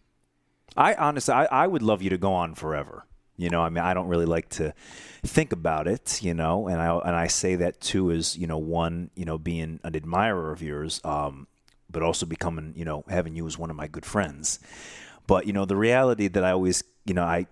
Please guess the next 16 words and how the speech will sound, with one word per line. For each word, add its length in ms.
I 100
think 220
we 180
all 360
know 340
is 140
that 140
at 100
some 320
point, 880
you 160
know, 400
the 80
Lunker 300
Dog 280
may 640